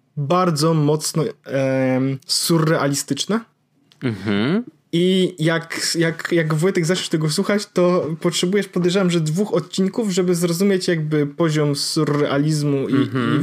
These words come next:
Speaker 1: i wszystkiego, co się dzieje, a potem stwierdzisz, „Kuźwa, to po prostu ja to czuję. To jest dobre, to jest głupie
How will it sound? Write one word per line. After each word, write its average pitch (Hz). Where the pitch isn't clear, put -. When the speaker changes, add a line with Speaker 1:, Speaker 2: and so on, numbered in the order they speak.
Speaker 1:
i -
wszystkiego, 151
co 151
się 151
dzieje, 185
a 143
potem 214
stwierdzisz, 208
„Kuźwa, 165
to 160
po 156
prostu 165
ja 156
to 151
czuję. 123
To 160
jest 165
dobre, 143
to -
jest 156
głupie 175